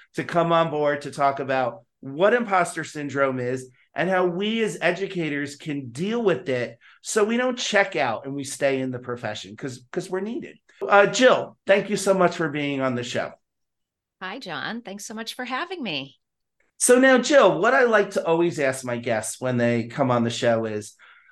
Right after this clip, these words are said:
Speaker 1: a little bit about your background and how did imposter syndrome or anxiety management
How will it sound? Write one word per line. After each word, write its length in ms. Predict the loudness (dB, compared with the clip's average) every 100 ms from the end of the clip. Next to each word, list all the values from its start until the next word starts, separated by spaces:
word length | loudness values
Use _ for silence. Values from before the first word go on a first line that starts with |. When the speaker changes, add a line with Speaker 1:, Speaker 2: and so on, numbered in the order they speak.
| 2
Speaker 1:
a 80 | 4
little 360 | 6 4 2
bit 160 | 2 2
about 340 | 4 4 4
your 120 | 0 2
background 760 | 2 2 0 0 2 0 -4 -10
and 240 | -10 -12 _ _ _
how 540 | -16 -6 -2 -2 -4
did 720 | 0 4 4 4 0 -4 -10 -16 _ _ _ _ _ _ _ _ -4
imposter 760 | -4 -4 -2 0 2 -2 -8
syndrome 720 | -8 -6 -6 -2 0 0 -4 -2
or 140 | 0
anxiety 720 | 0 -4 -2 0 0 -2 -6
management 720 | -4 -4 -6 -10 -10 -10 -12